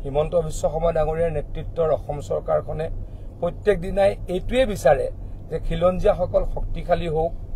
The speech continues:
আমাৰ ভূমি সংৰক্ষণ হওক, আমাৰ কৃষ্টি সংৰক্ষিত হৈ থাকক।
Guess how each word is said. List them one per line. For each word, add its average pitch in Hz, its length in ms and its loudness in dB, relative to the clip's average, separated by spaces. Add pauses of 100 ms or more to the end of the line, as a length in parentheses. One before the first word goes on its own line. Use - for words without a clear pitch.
(400)
আমাৰ 175 380 10 (680)
ভূমি 165 320 -2 (280)
সংৰক্ষণ 170 600 6
হওক, 175 240 4 (600)
আমাৰ 170 320 8
কৃষ্টি 202 520 -6 (180)
সংৰক্ষিত 165 540 2
হৈ 185 200 0
থাকক। 180 360 0